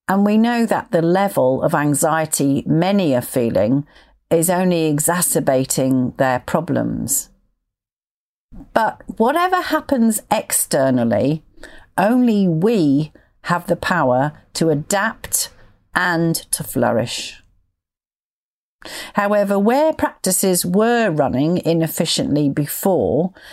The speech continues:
the level of demand has in some cases put a strain on the practice owner. Calls and texts are pinging, ringing and dinging at all hours as people jostle for appointment slots.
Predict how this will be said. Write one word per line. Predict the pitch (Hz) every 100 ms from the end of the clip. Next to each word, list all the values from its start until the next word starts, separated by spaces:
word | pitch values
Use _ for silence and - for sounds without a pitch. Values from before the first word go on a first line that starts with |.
| - _
the | 170
level | 185 202 190 175
of | 175
demand | 175 170 185 151 123 156 170
has | 180 196
in | 190 180
some | - 226 220
cases | 170 131 147 147 147
put | - 190
a | 170
strain | 165 - - 208 214 214 190
on | - 170
the | 151
practice | - - - 143 131
owner. | 135 127 123 131 - - - - - -
Calls | 240 254 247 247 240 226
and | 143 143 -
texts | - 247 - - - - -
are | 131 - -
pinging, | 254 240 226 220 220 208 165 160
ringing | 254 240 226 220 208
and | 180 170
dinging | 185 240 226 214 214 214 156
at | 170
all | 190 202 185
hours | 175 143 139 143 - - -
as | 170 -
people | - 190 185 165
jostle | 143 - 180 - 170 147
for | 147 135
appointment | 135 - 156 143 - 135 -
slots. | - 87 71 57 - -